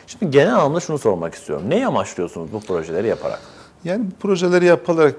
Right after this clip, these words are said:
Speaker 2: yaparak biraz önce dediğim gibi, e, sosyal belediyecilik yapmamız gerekiyor. Türkiye'nin geldiği nokta itibariyle artık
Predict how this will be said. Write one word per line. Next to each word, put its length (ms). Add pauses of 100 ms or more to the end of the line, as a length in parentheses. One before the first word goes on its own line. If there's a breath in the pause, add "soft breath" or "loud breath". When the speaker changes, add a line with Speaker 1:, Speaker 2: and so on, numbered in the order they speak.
Speaker 2:
yaparak 460
biraz 220
önce 160
dediğim 280
gibi, 300 (140)
e, 220
sosyal 540
belediyecilik 500
yapmamız 420
gerekiyor. 500
Türkiye'nin 420
geldiği 380
nokta 300
itibariyle 680
artık 360